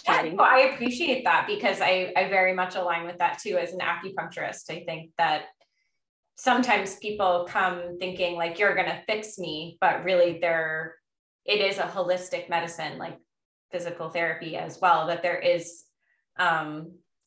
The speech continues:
Speaker 1: certainly we're using our knowledge base to help and guide you. And then the treatments are an additional layer to that. But then this charting piece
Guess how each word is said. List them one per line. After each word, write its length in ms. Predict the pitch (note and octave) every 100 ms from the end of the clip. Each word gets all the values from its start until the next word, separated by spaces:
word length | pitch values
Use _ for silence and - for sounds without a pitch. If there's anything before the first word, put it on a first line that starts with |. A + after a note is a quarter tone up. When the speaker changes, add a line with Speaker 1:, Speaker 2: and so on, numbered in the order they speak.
| _ _ _ _ -
Speaker 1:
certainly 1000 | - A3 G3 F3+ F3+ F3 E3+ E3+ - _ _ -
we're 280 | F#3 F#3 F3+
using 340 | F3+ F3 E3+
our 180 | E3 E3
knowledge 440 | E3+ D#3+ E3+ E3+
base 340 | F3 E3+ - -
to 600 | F#3+ D#3+ D#3+ D#3+ D#3+ -
help 360 | - F3+ E3 E3+
and 180 | E3+ E3
guide 300 | D#3 D#3 F3
you. 280 | F3 F3 F3+
And 260 | - D#3+
then 120 | D#3+
the 100 | D#3 D#3
treatments 720 | F3+ - D#3+ E3 E3 - - -
are 160 | E3
an 80 | D#3
additional 440 | D#3+ E3 E3 D#3+ D3+
layer 340 | G#3+ G#3 F3
to 80 | F3+
that. 260 | D#3+ D#3 D3+
But 160 | E3
then 440 | F3+ E3 D#3 D#3+ D#3 _ _ _ _ -
this 360 | F#3+ - -
charting 500 | - C#4+ C#4+ G#3+ G3
piece 580 | - F3+ E3+ F3 - -